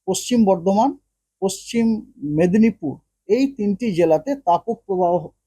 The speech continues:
হওয়ার সম্ভাবনা আছে এবং বাকি জেলাগুলিতে hot and humid weather থাকার সম্ভাবনা আছে।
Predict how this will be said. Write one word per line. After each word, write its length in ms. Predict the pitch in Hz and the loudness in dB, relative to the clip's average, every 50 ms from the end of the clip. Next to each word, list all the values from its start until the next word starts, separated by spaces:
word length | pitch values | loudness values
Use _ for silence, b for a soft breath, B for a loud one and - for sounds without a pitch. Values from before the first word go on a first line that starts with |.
| _ _ _ _ _ _ _ | _ _ _ _ _ _ _
হওয়ার 140 | 151 160 147 | -4 -4 -4
সম্ভাবনা 480 | - - 151 151 147 151 156 170 185 196 | -4 -4 -2 0 0 0 0 2 2 0
আছে 280 | 196 196 - 285 302 294 _ _ _ _ _ _ | 0 0 -2 -6 -6 -6 _ _ _ _ _ _
এবং 240 | 170 202 196 175 139 | -2 -2 -2 0 2
বাকি 360 | 139 151 165 - _ 285 269 | 2 2 2 0 _ -4 0
জেলাগুলিতে 580 | 220 214 208 196 180 175 170 175 170 175 202 269 302 | 2 2 4 4 2 2 0 -2 -2 -2 -2 -4 -6
hot 320 | 277 277 - 165 185 180 - | -6 -6 -2 -2 -2 -2 -2
and 160 | 185 190 180 139 | -4 -4 -4 -4
humid 300 | 139 165 170 175 170 143 | -4 -4 -4 -4 -4 -4
weather 320 | 160 160 156 156 170 165 - | -4 -4 -2 -2 -4 -6 -6
থাকার 220 | - 143 135 143 135 | -10 -6 -4 -6 -6
সম্ভাবনা 480 | - 147 139 135 131 127 127 123 120 | -4 -2 0 0 0 0 -2 -4 -6
আছে। 240 | 117 110 110 - | -8 -12 -14 -20